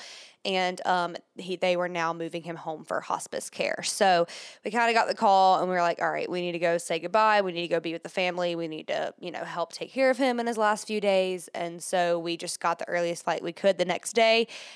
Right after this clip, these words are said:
and, um, took off. So, and flew back to Georgia. And so I just appreciate you guys, like, being flexible with me. We didn't get back until Sunday afternoon, evening, and we were just exhausted. So <laughs> definitely couldn't record a podcast, wasn't in the right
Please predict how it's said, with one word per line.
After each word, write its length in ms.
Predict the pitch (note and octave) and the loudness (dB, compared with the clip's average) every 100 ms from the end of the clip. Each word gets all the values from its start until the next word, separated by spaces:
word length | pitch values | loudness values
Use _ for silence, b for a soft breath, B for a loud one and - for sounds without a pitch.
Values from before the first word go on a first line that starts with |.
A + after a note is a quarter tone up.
| B | B
and, 460 | - F#3+ F3 E3+ - - | -2 0 2 0 -4 0
um, 340 | F3 D#3+ - | 0 0 -4
took 160 | F3+ E3+ | -4 0
off. 260 | - F3 - | 2 0 -4
So, 400 | - G3 E3 D#3+ | -2 2 2 0
and 100 | E3+ | 0
flew 120 | F3 | -2
back 200 | D#3+ - | 0 -4
to 100 | F#3+ | -8
Georgia. 500 | - - - - - | -6 -6 -2 -2 -2
And 180 | - E3 | -4 -8
so 240 | - E3 D#3+ | -6 -6 -2
I 100 | C#4 | -2
just 320 | C#4 B3+ - | 0 -2 -2
appreciate 460 | G3 A#3 A#3 B3+ A3 | -2 -2 0 0 0
you 100 | A3 | 0
guys, 400 | G#3 G#3 G#3+ F3+ | 2 2 0 -4
like, 300 | D#3 - - _ _ - | -6 -8 -20 _ _ -2
being 200 | B3+ C#4+ | 0 2
flexible 340 | C4+ A#3+ A#3+ A#3+ | 0 -2 2 4
with 140 | A3+ | 4
me. 300 | B3+ B3+ B3+ G#4+ G4+ B3 | 4 4 2 -2 -10 0
We 120 | G3+ | 2
didn't 200 | G3 - | 2 0
get 180 | G3+ - | -4 2
back 280 | F3+ F3 - | 2 2 -2
until 400 | F3+ - F3+ F3 | -6 -4 -4 -4
Sunday 800 | - F3 E3+ E3+ E3+ E3+ E3+ F3 b b b _ - | -2 -2 -2 0 0 2 0 -4 b b b _ -6
afternoon, 520 | F#3+ F#3+ F3+ F3 F3 | -6 -4 -6 -6 -6
evening, 560 | E3+ D#3+ D#3+ D#3+ D#3+ - | -8 -8 -6 -6 -6 -6
and 140 | E3+ | -4
we 100 | D#3 | -2
were 100 | D#3+ | -4
just 280 | - - - | -4 -10 -8
exhausted. 840 | E3 D#3 D#3 E3 - - - - | -8 -8 -2 -2 -2 -6 -6 -6
So 400 | - G3+ F3+ F#3 G3 | 0 2 4 2 0
<laughs> 60 | |
definitely 340 | A3+ A3+ D#4+ D#4+ | 0 2 2 2
couldn't 300 | F#3 B3 B3+ | 2 2 2
record 320 | A#3+ A3 G#3+ | 0 2 0
a 20 | |
podcast, 520 | G3+ F#3+ F#3 F#3 F#3 | 4 2 2 0 0
wasn't 260 | F#3+ F#3+ - | -2 -6 -6
in 80 | F3+ | -4
the 100 | E3+ | 0
right 280 | E3+ E3+ | 2 0